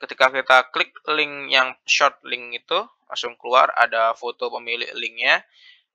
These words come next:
ada daftar aplikasinya, maupun daftar linknya. Cukup mudah sekali dan bisa di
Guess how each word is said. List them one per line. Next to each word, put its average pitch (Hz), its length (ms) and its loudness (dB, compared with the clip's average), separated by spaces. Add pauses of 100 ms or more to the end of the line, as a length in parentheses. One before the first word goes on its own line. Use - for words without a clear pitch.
ada 127 200 2
daftar 143 640 4 (160)
aplikasinya, 123 840 -6 (680)
maupun 117 480 -8
daftar 117 320 -4
linknya. 117 480 -4 (2500)
Cukup 120 480 -8
mudah 123 240 -4
sekali 135 240 -2
dan 143 160 0
bisa 120 560 2
di 117 320 -8